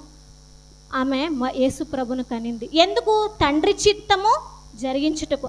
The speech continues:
ఆమెను ఏర్పరచుకున్నాడు, ఆమెను ఏర్పరచుకున్నాడు. ఈరోజు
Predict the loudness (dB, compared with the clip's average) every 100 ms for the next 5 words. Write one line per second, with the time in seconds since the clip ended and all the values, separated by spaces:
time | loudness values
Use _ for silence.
0 | 2 4 4 6 6 6 2 0 0 0
1 | 2 2 0 -4 -14 -20 -20 -8 -2 0
2 | 4 4 4 2 -2 -6 -10 -12 -12 -18
3 | -20 0 4 6 4 4 2 0